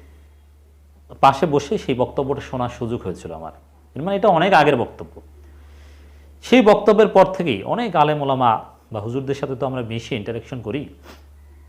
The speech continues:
অনেকেই আমির হামজার বক্তব্যে সাথে সাথে কনভিন্সড, সাথে সাথে গ্রহণ করে নিয়েছে যে আমির হামজা rightly told that, তিনি সঠিক বলেছেন, এটা তিনি কারেক্ট বলেছেন। হুজুর, আলেম ওলামারা,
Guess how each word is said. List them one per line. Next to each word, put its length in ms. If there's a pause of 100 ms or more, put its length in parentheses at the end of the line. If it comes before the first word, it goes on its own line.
(320)
অনেকেই 440 (260)
আমির 240
হামজার 220
বক্তব্যে 440 (100)
সাথে 280
সাথে 200
কনভিন্সড, 540 (540)
সাথে 200
সাথে 180
গ্রহণ 300
করে 200
নিয়েছে 320 (720)
যে 60
আমির 200
হামজা 440 (300)
rightly 360 (100)
told 220
that, 100 (480)
তিনি 140
সঠিক 380
বলেছেন, 360 (1200)
এটা 140
তিনি 160
কারেক্ট 420
বলেছেন। 340 (840)
হুজুর, 380
আলেম 300
ওলামারা, 340